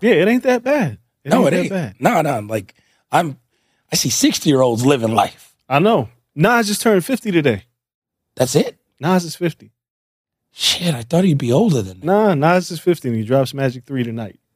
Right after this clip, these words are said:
Speaker 2: It's
Speaker 1: as we're recording this podcast.
Speaker 2: It's insane that he dropped Illmatic at, like, eighteen.
Speaker 1: Yes.
Speaker 2: 'Cause Jay is way old. Jay's,
Speaker 1: Jay's
Speaker 2: like,
Speaker 1: old.
Speaker 2: fifty-five.
Speaker 1: Yeah.
Speaker 2: M is up there.
Speaker 1: M is fifty-one,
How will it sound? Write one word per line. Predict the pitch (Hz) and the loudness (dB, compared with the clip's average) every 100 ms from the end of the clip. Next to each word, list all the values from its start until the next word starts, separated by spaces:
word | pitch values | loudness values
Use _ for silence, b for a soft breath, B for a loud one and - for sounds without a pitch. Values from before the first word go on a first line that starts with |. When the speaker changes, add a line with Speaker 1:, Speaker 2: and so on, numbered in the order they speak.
| - | -4
Speaker 2:
It's | 214 | -4
Speaker 1:
as | 117 | -4
we're | 117 | -8
recording | 113 135 120 | -8 -8 -10
this | 107 | -12
podcast. | - 107 _ _ 185 | -18 -20 _ _ -2
Speaker 2:
It's | - - | -2 -2
insane | 233 190 - 185 175 131 113 104 110 _ _ _ - | 0 0 0 0 2 0 -2 -6 -10 _ _ _ -4
that | 143 135 123 - | 0 2 0 -2
he | 127 160 | -2 0
dropped | 127 165 151 | 2 2 2
Illmatic | 147 165 165 113 | 2 2 2 -2
at, | 110 | -4
like, | 110 - | -8 -2
eighteen. | 147 139 - - _ _ _ _ _ _ | -2 0 -6 -8 _ _ _ _ _ _
Speaker 1:
Yes. | 175 135 - | -2 -2 -2
Speaker 2:
'Cause | - 151 | 0 0
Jay | 113 175 277 | 2 2 2
is | 127 95 - - _ _ _ | -2 -4 -8 -10 _ _ _
way | 123 175 180 - - | 0 2 2 -2 -6
old. | 170 160 | 0 0
Jay's, | 131 185 | 4 4
Speaker 1:
Jay's | 233 | 4
Speaker 2:
like, | 247 | 4
Speaker 1:
old. | 254 | 2
Speaker 2:
fifty-five. | 123 123 127 139 143 135 131 | 2 0 2 2 2 2 4
Speaker 1:
Yeah. | 156 101 - _ _ _ | 2 -2 -14 _ _ _
Speaker 2:
M | 135 160 160 | 0 2 2
is | 139 | 0
up | 131 135 143 - | 0 0 -2 0
there. | 143 143 147 135 113 | 2 4 4 2 0
Speaker 1:
M | 147 156 | 0 2
is | 160 | 0
fifty-one, | - - 151 - 160 156 156 139 | -2 -4 -4 -2 -2 0 0 0